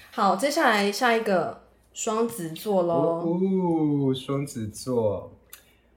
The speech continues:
Speaker 2: 我其实个人蛮爱双子座的耶。
Speaker 1: 我也是，而且我身边，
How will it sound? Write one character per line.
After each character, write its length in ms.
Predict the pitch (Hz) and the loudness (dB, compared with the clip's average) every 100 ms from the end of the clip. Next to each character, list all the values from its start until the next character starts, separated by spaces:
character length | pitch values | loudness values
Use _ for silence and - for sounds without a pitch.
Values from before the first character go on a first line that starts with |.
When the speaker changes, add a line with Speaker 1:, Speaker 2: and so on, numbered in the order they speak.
| _ | _
Speaker 2:
我 60 | 139 | -6
其 140 | 175 | -2
实 80 | 226 | 6
个 100 | 247 | 8
人 100 | 175 | 8
蛮 160 | 123 113 | 4 0
爱 140 | 135 | -2
双 220 | 135 117 110 | -2 -6 -10
子 120 | 98 | -12
座 180 | - 92 | -14 -14
的 100 | - | -16
耶。 60 | - 196 | -10 0
Speaker 1:
我 100 | 240 | 4
也 140 | 190 | 4
是， 420 | - - 180 - - | 2 -4 -6 -10 -2
而 80 | 269 | 4
且 80 | |
我 100 | 320 | 4
身 280 | 190 247 247 | 4 4 2
边， 260 | 240 233 | 4 2